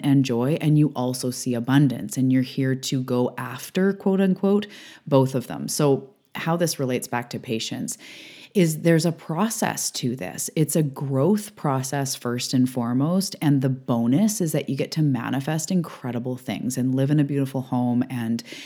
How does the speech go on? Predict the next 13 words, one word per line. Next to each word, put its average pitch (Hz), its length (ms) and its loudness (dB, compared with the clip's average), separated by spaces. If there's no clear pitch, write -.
be 151 160 6
fulfilled 131 520 -2
in 123 120 4
your 123 160 2
life 120 520 -4
and 120 260 0
maybe 123 260 2
do 131 160 0
your 131 220 2
soul's 131 420 -2
work, 165 580 0
you 147 140 4
know, 120 340 4